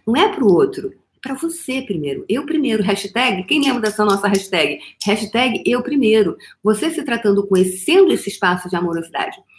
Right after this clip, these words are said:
Amabilidade, amabilidade consigo, né? E amanhã vai abrir o, as inscrições pra vocês fazerem, eu vou fazer dia trinta de dezembro, às dezenove horas, eu vou fazer uma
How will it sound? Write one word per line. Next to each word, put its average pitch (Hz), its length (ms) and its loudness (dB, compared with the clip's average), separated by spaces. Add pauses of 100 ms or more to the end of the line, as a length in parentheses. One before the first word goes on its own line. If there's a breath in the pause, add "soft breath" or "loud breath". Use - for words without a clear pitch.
(340 loud breath)
Amabilidade, 180 1160 0 (200)
amabilidade 180 1120 -8
consigo, 170 500 -6
né? 190 220 2 (600 loud breath)
E 214 720 6
amanhã 240 720 4 (140)
vai 196 180 0
abrir 175 280 2
o, - 220 -6 (220)
as 165 320 -4
inscrições 175 580 -4
pra 190 160 -6
vocês 185 240 -4
fazerem, 170 680 -2
eu - 60 -14
vou 170 100 -14
fazer 165 320 -2
dia 175 260 -4 (100)
trinta 285 440 0
de 202 120 -2
dezembro, 160 640 4 (480 loud breath)
às 160 920 -2
dezenove 196 760 4
horas, 165 240 2
eu 170 60 0
vou 160 100 -4
fazer 165 180 -4
uma 160 240 -2